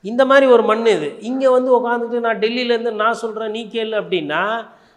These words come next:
அது தி மு க ஆகட்டும், அண்ணா தி மு க ஆகட்டும், இங்க இருக்கிற எந்த கட்சிகளும் கேட்காது. நாளைக்கு இப்ப சீமான் அவர்களுக்கே அந்த பதவி வருது அப்படின்னா கூட லெஃப்ட் கையில தான் வந்து பி ஜே பியை டீல் பண்ணணும்னு நினைப்பாரு. இங்க இருக்கக்கூடிய தலைவர்கள் அந்த தமிழர்களோட அந்த அரசியல் தன்மை குறித்து நான் பேசுறேன்,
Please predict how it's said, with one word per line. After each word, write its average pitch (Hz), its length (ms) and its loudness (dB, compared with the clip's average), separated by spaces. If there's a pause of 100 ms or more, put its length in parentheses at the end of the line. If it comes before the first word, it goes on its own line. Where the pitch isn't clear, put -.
(100)
அது 156 240 -12
தி 254 140 -4
மு 254 120 -6
க 233 80 0
ஆகட்டும், 220 340 2
அண்ணா 220 220 2
தி 214 140 -8
மு 214 80 -8
க 202 100 -2
ஆகட்டும், 190 300 0
இங்க 202 120 -4
இருக்கிற 202 240 -2
எந்த 190 200 -4
கட்சிகளும் 214 360 -4
கேட்காது. 143 360 -8
நாளைக்கு 202 640 -6 (320)
இப்ப 185 140 -14
சீமான் 254 340 2
அவர்களுக்கே 240 420 2
அந்த 233 200 0
பதவி 214 320 -2
வருது 208 280 -2
அப்படின்னா 170 320 -4
கூட 139 140 -8 (720)
லெஃப்ட் 226 280 2
கையில 262 260 6
தான் 262 180 2
வந்து 240 240 2 (560)
பி 226 100 -2
ஜே 220 140 0
பியை 190 160 0
டீல் 202 240 0
பண்ணணும்னு 180 300 -2
நினைப்பாரு. 156 360 -8 (680)
இங்க 208 220 0
இருக்கக்கூடிய 311 340 2
தலைவர்கள் 285 480 6
அந்த 254 360 2
தமிழர்களோட 262 480 4
அந்த 240 540 0
அரசியல் 240 420 2
தன்மை 294 360 4
குறித்து 247 240 -4
நான் 190 180 -6
பேசுறேன், 156 340 -12